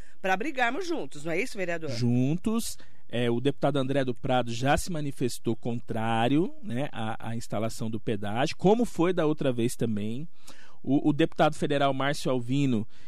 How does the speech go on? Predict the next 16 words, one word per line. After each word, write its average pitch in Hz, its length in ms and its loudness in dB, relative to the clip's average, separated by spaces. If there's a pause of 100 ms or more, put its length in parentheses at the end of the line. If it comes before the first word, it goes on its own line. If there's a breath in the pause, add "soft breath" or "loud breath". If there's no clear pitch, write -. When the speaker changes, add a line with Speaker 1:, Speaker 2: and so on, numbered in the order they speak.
(120 soft breath)
Speaker 2:
que 127 140 0
também, 131 760 4
na 127 280 4
época 131 480 2
que - 120 -4
começou 165 540 4
essa - 180 -2
discussão, 127 720 0
ele 147 260 4
era 139 240 4
o 131 40 2
presidente 127 560 0
da 123 120 2
Frente 127 320 -4
Parlamentar 120 640 0
Mista 127 560 2